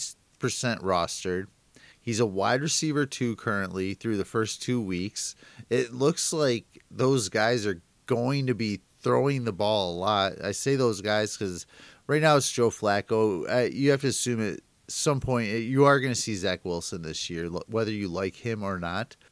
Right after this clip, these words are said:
But Corey Davis is a wide receiver two right now. I think he's wide receiver twenty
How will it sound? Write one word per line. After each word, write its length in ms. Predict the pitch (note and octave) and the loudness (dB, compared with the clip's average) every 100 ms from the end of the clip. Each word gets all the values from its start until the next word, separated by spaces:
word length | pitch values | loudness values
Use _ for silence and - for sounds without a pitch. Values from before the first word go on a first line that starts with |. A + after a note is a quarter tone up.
| - | 0
But 220 | A2 A2+ | 2 2
Corey 260 | - D#3+ E3+ | 2 2 4
Davis 340 | C3+ D3 D3+ | 4 2 2
is 140 | A#2+ G#2 | 0 0
a 40 | |
wide 320 | G2+ G#2+ A2+ | 2 2 2
receiver 380 | A#2 - B2 A2 | 0 -4 -4 -4
two 220 | - C#3+ | -4 0
right 140 | C#3 F2+ | 0 0
now. 120 | F2+ | -2
I 80 | F2+ | -2
think 240 | - D3+ | -4 -4
he's 160 | F#3 A#2 | -4 -2
wide 220 | G2 G#2+ | -2 0
receiver 300 | G#2 - G2 | -2 -4 -6
twenty 540 | - - G2 A2 C#3 | -6 -8 -6 -4 -6